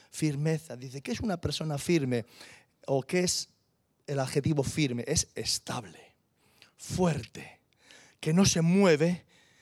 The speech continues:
ni vacila. Mírate a ti mismo, por favor, cuando estoy diciendo estas cosas, ¿vale?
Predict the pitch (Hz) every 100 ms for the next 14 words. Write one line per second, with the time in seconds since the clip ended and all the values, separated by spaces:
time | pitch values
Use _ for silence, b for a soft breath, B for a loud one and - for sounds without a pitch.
0 | b - 156 135 117 - 202 123 - -
1 | _ _ _ _ _ _ _ _ _ _
2 | _ _ _ _ 175 208 - 202 208 190
3 | 185 143 117 131 - 131 151 127 - _
4 | _ _ _ _ 143 139 139 175 160 156
5 | 156 143 135 - - - - - - -
6 | 151 160